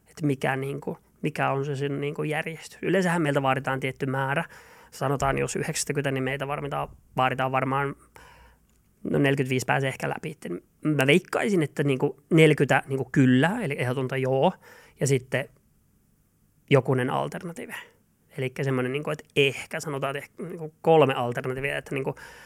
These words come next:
A ykkönen on semmonen, että, että niinku tää on semmonen niinku, miksikin niitä sanotaan niinku, siis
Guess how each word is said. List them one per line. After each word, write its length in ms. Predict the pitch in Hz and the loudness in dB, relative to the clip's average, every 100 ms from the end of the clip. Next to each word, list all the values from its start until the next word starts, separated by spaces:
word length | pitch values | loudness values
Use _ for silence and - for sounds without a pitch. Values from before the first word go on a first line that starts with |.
| - | -10
A 180 | - 160 | 0 2
ykkönen 300 | 165 - 190 | 2 2 0
on 80 | 175 | 2
semmonen, 280 | 170 156 139 | 2 2 2
että, 200 | 135 143 - _ _ _ _ | -2 -6 -6 _ _ _ _
että 160 | - 139 | -4 0
niinku 160 | 147 143 | 0 2
tää 120 | 143 | 2
on 80 | 135 | 4
semmonen 240 | 139 131 | 4 4
niinku, 260 | 131 127 131 131 - - _ - - - _ _ _ _ _ | 2 2 2 0 -6 -20 _ -20 -20 -20 _ _ _ _ _
miksikin 340 | - 147 135 123 | -2 -2 0 -2
niitä 160 | 120 | -4
sanotaan 400 | 117 - - - | -6 -6 -6 -8
niinku, 300 | 175 - 165 - - _ _ _ _ _ _ _ _ _ _ _ - - - 190 208 | -8 -10 -10 -10 -18 _ _ _ _ _ _ _ _ _ _ _ -6 -6 -8 -6 -6
siis 260 | 220 180 - | -4 -4 -4